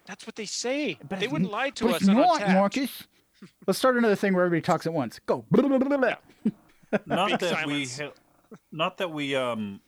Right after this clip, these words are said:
Speaker 3: put too much stock into this, but just looking through Untappd scores from the previous versions, it is on the downward, or it's, it's, it's lower rated than the previous
Speaker 2: Yeah.
Speaker 3: versions of Fields.
Speaker 2: It's easily my least favorite of the Fields.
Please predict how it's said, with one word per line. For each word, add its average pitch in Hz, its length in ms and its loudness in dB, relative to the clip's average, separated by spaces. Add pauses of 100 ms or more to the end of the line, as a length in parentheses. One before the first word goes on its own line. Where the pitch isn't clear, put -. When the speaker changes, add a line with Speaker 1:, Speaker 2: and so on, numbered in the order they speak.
(460)
Speaker 3:
put - 240 -10
too 143 160 -8
much 123 560 -4 (340)
stock 131 480 -4
into 117 260 -8
this, 110 280 -8
but 117 240 -10
just 120 240 -8
looking 139 420 -8
through 127 260 -8
Untappd 113 520 -4
scores 117 440 -10
from 104 400 -8
the 101 600 -12
previous 117 760 -10
versions, 131 800 -10 (440)
it 123 160 -4
is 139 240 -4
on 127 220 -4
the 107 240 -4 (180)
downward, 104 1000 -8 (120)
or 117 180 -4
it's, 113 160 -12
it's, 127 260 -10
it's 135 200 -8
lower 120 640 -4
rated 104 540 -8
than 98 340 -10
the 95 80 -14
previous 101 580 -14
Speaker 2:
Yeah. 101 80 -8
Speaker 3:
versions 101 440 -10
of 95 140 -14
Fields. 92 440 -14
Speaker 2:
It's 160 240 -2
easily 143 360 -2
my 127 160 -2
least 127 240 -6
favorite 120 300 -6
of 113 80 -12
the 110 60 -12
Fields. 107 480 -12